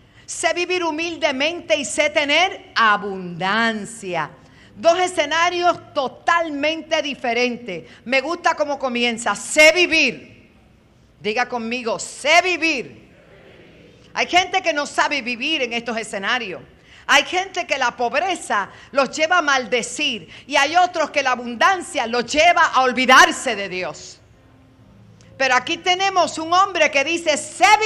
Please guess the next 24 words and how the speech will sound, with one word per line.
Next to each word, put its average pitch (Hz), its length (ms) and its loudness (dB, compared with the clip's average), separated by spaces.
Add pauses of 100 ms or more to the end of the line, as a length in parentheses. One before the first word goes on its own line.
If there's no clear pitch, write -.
vivir 330 460 -2 (960)
en 220 160 -6
pobreza, 349 840 4 (460)
en 269 140 -4
humildad, 277 680 -2 (320)
pero 294 260 0
también 302 460 0
sé - 280 0 (300)
vivir". 262 500 -2
Hay 156 160 -12
que 208 220 -6
aprender 180 540 -8
a 202 100 -6
vivir 202 460 -10 (880)
con 202 180 -10
abundancia. 190 960 -12 (760)
"Y 269 160 -2
en 262 400 -4
todo, 349 420 2
ojo, 214 460 -4 (160)
y 269 320 -4
por 247 520 -4
todo 330 580 2 (880)
estoy 233 880 -2